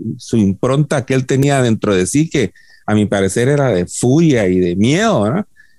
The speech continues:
Y lo, y lo podía proponer también en, en, en, en, en música. Y ten-, y teniendo a este, a este muchacho Dave Grohl, que, pues, al entender de que, vi que el primer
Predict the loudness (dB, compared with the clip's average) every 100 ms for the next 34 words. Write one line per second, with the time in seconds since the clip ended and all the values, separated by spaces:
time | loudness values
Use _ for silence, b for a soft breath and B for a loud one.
0 | b _ _ -4 -2 0 0 0 -2 -6
1 | -10 -4 -2 0 0 0 2 2 0 -2
2 | -2 -2 0 0 0 -2 -4 -8 _ _
3 | _ _ _ _ _ _ _ _ -2 2
4 | 2 2 2 2 2 2 0 2 0 0
5 | 0 0 -2 -2 0 0 -2 -2 2 2
6 | 2 0 -2 -4 -6 b b b b -4
7 | -2 2 0 2 0 2 2 4 4 2
8 | 0 0 0 0 -2 0 0 2 2 2
9 | 0 -4 -2 0 2 2 2 2 2 0
10 | -2 _ _ _ _ _ _ -2 -2 -4
11 | -2 0 2 0 2 0 2 0 0 -4
12 | -4 -4 -2 2 2 2 0 2 2 0